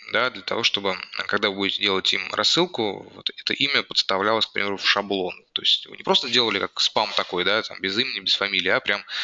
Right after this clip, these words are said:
писали «Добрый день», запятая, подставлялось оттуда, отсюда, а, поле с именем, которое они заполнили, и отправлялось индивидуально каждому на,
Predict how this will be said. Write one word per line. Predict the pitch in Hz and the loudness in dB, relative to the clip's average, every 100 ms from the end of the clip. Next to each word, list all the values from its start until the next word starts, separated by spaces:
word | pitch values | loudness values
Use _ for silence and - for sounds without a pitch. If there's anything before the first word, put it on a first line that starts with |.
| - - | -8 -4
писали | 110 110 90 85 - - | 0 2 2 -2 -8 0
«Добрый | 139 214 147 107 | 4 4 4 2
день», | 110 190 190 151 | 2 2 0 -4
запятая, | 120 113 123 127 131 117 101 - _ _ _ | -8 -4 -2 2 2 2 -2 -10 _ _ _
подставлялось | - - 113 110 104 | -8 0 2 4 2
оттуда, | 98 - 104 | 0 -2 -6
отсюда, | 98 110 - 117 101 92 - | -4 2 4 4 2 0 -2
а, | - 92 | -2 -2
поле | - 113 101 | 0 0 2
с | - - 104 98 | 2 2 2 2
именем, | 170 208 196 | 0 -2 -2
которое | 175 160 151 | 0 2 2
они | 143 | 2
заполнили, | 131 135 - 139 127 120 113 - - - | 0 0 0 0 2 2 0 -4 -6 -2
и | - | 0
отправлялось | 196 - 117 135 147 113 | 0 2 4 6 4 2
индивидуально | 107 104 107 143 117 | 0 0 2 0 0
каждому | 117 127 110 | 0 0 -2
на, | 95 107 123 | -2 -2 -2